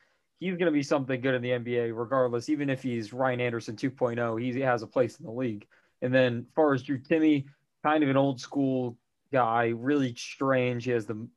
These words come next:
you know, handlebar mustache going on, whatever. But,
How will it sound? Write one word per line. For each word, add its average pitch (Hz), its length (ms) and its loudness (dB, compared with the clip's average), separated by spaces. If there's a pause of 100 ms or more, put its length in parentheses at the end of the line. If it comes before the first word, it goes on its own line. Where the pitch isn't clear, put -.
(400)
you 135 120 -4
know, 107 240 -2
handlebar 131 440 4
mustache 120 600 0
going 117 260 -2
on, 113 280 -4
whatever. 113 480 -2 (540)
But, 110 260 2